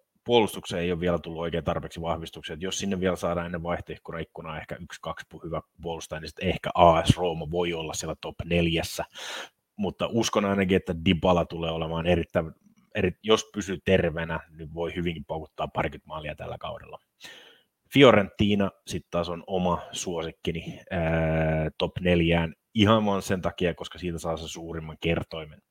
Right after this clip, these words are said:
Se ei ole vedonlyönnillisesti niin, niin arvioitu mo-, monissa paikoissa, mutta uskon, että kertomien perässä, jos pelaa top neljää esimerkiksi, niin Fiorentinasta voi saada erittäin hyvää kerronta.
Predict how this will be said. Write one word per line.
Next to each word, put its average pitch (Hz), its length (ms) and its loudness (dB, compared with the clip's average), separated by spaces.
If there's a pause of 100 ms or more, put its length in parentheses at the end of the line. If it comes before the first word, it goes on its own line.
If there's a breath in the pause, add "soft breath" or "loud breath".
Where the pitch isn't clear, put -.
(400 loud breath)
Se 85 100 -2
ei 87 60 0
ole 90 80 -4 (120)
vedonlyönnillisesti 85 1400 2 (800)
niin, 90 420 -2
niin 90 440 -4 (800 soft breath)
arvioitu 87 760 4 (140)
mo-, 90 200 -8
monissa 92 500 -2
paikoissa, 92 440 2
mutta 82 180 -8
uskon, 90 360 -6
että 87 200 -4 (420 loud breath)
kertomien 95 460 8
perässä, 92 420 8
jos 85 120 -6
pelaa 90 260 2
top 95 240 -4
neljää 92 380 6
esimerkiksi, 85 480 -4
niin 85 80 -10
Fiorentinasta 82 640 -6
voi 80 120 -10
saada 80 240 -4
erittäin 80 420 -2
hyvää 78 220 -6
kerronta. 76 440 -4